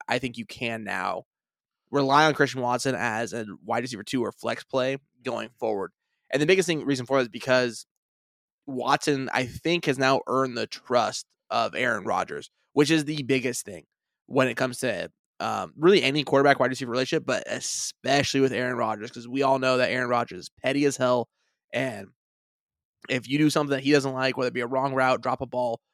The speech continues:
whatever it may be, he'll put you on his shit list for, until he determines not to,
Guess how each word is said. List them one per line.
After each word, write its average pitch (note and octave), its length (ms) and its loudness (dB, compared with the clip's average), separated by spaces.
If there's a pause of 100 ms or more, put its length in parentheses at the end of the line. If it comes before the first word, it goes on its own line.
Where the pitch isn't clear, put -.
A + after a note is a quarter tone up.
(140)
whatever C#3 240 4
it - 20 6
may C#3+ 120 6
be, C3 300 0 (360)
he'll E3 180 8
put F3+ 240 0
you F#3+ 100 0
on F3+ 80 0
his D#3+ 120 0
shit - 260 0
list G2+ 280 -8 (280)
for, B2+ 540 4 (600)
until C#3+ 240 6
he D#3 80 8
determines C3+ 420 2
not A2+ 220 -4
to, A2+ 200 -6